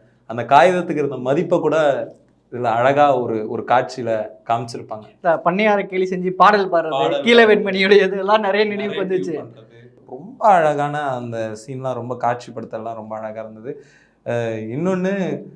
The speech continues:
Speaker 1: அஹ், ஆ, நான் கூட இந்த படம் வந்து கடைசியில வெள்ளைக்கார ஆதரவோடையே முடியுமோன்ற மாதிரி நினைச்சிருந்தேன். கடைசியில கிளைமேக்ஸ்ல வந்து அதையும் வந்து உடைச்சு, அஹ், இந்த நிலத்துக்கு நம்ம தான் பாதுகாவலனா இருக்கணும்ன்ற மாதிரி கொண்டு போய் முடிச்சது. நீ என்னை உணர வச்சுட்டேன்னு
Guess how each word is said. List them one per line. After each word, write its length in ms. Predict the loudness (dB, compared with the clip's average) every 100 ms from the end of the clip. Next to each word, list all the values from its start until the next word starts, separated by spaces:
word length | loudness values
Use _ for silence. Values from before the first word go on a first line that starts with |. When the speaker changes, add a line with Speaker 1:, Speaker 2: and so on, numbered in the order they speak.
| _ _ -8
Speaker 1:
அஹ், 80 |
ஆ, 440 | -2 0 0 0 -2
நான் 220 | -2 -2
கூட 160 | -2 -4
இந்த 180 | -4 0
படம் 360 | 0 0 -2
வந்து 200 | -4 -4
கடைசியில 360 | -4 -6 -4 -2
வெள்ளைக்கார 500 | -2 -4 -2 -2 0
ஆதரவோடையே 760 | 2 0 0 0 0 0 -2
முடியுமோன்ற 1000 | -2 -2 -4 -4 -6 -6 -8 -8 -2 -2
மாதிரி 260 | 0 -2 -2 -2 -4 -8 -14 _ -12
நினைச்சிருந்தேன். 520 | -8 -8 -8 -12 -10
கடைசியில 440 | -6 -6 -6 -8 -6
கிளைமேக்ஸ்ல 600 | -4 -4 -6 -10 -10 -10
வந்து 260 | -10 -6
அதையும் 420 | -6 -4 -4 -6
வந்து 340 | -6 -6 -6 -4
உடைச்சு, 400 | -6 -8 -12 -12 -14 _ _ _
அஹ், 240 | -10 -8
இந்த 180 | -10 -12
நிலத்துக்கு 800 | -6 -4 -4 -4 -10 -4 -2 0
நம்ம 280 | -2 -2 0
தான் 200 | 0 2
பாதுகாவலனா 640 | 0 -2 -6 -6 -8 -8
இருக்கணும்ன்ற 720 | -10 -12 -18 -18 -14 -10 -10
மாதிரி 280 | -10 -14 -14
கொண்டு 260 | -14 -12 -12
போய் 100 | -14
முடிச்சது. 420 | -16 -14 -14 -12
நீ 140 | -12
என்னை 200 | -12 -12
உணர 320 | -10 -2 0
வச்சுட்டேன்னு 500 | 0 -2 -6 -10 -10